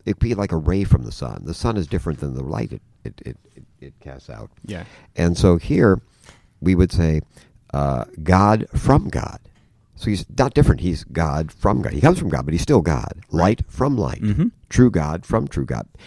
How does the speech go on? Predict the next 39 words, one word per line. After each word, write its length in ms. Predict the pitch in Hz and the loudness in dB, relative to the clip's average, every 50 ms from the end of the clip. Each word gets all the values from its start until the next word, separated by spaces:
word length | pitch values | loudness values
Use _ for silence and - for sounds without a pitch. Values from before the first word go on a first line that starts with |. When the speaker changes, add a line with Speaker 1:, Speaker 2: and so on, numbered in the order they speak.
| - - - | -16 -10 -6
Speaker 1:
And 100 | 107 160 | -4 -4
then 140 | 185 160 | -4 -6
he's 200 | - 87 101 - | -6 -4 -2 -2
not 140 | - 156 170 | 0 0 -2
a 60 | - | 0
creature. 440 | - - 175 190 - - 127 - - - _ _ _ _ _ _ _ _ _ _ _ _ - _ _ _ _ - | -2 -2 -2 -2 -6 -8 -10 -10 -10 -16 _ _ _ _ _ _ _ _ _ _ _ _ -20 _ _ _ _ -6
Arius 240 | 185 185 170 - | -4 -2 -2 -4
said, 140 | - 190 180 | -6 -10 -10
because 200 | - 113 - - | -8 -12 -12 -12
in 180 | - - 110 107 | -8 -6 -2 0
a 100 | 101 85 | 0 0
way, 180 | - - 139 | 0 -2 0
he 100 | 135 110 | 0 0
sort 220 | 110 - 95 90 82 | 0 0 0 0 -2
of 100 | - - | -6 -6
cre-, 220 | - - - 82 - - | -6 -6 -6 -6 -4 -6
everything 380 | 101 98 67 - - 90 80 | -6 -6 0 0 0 0 -2
that's, 260 | 71 65 - - - - | -6 -10 -12 -16 -20 -18
the, 120 | - 78 78 78 - _ - | -16 -14 -14 -14 -16 _ -8
God 200 | - 98 98 82 | -4 -4 -4 -2
alone 200 | 82 80 78 71 | -2 -4 -4 -6
is 100 | 67 - | -8 -12
creator, 320 | - 69 65 60 57 78 | -12 -10 -10 -8 -8 -8
so 140 | - 85 76 | -8 -8 -6
he's 160 | 73 82 78 | -6 -6 -4
sort 160 | - - 87 | -4 -4 -4
of 60 | 78 - | -4 -8
a 60 | - | -12
creature, 500 | - - - 104 92 - - - 50 50 - | -14 -8 -6 -6 -6 -6 -10 -12 -12 -12 -10
sort 200 | - - 71 64 | -8 -8 -8 -8
of 40 | 50 _ - | -10 _ -12
in 180 | 64 64 53 | -10 -10 -10
a 60 | 50 55 | -10 -10
way. 240 | 55 58 57 62 | -10 -8 -8 -8
He 80 | - - | -10 -8
said, 160 | - 73 - - - - - | -8 -8 -10 -10 -14 -2 2
"No, 140 | 185 156 98 | 4 4 4
Speaker 2:
Yeah. 120 | 92 92 - - _ - | 2 -6 -16 0 _ 2
Speaker 1:
begotten, 640 | 113 110 92 113 110 165 185 185 - - 55 | 2 2 2 -2 -4 -4 -6 -6 -6 -8 -8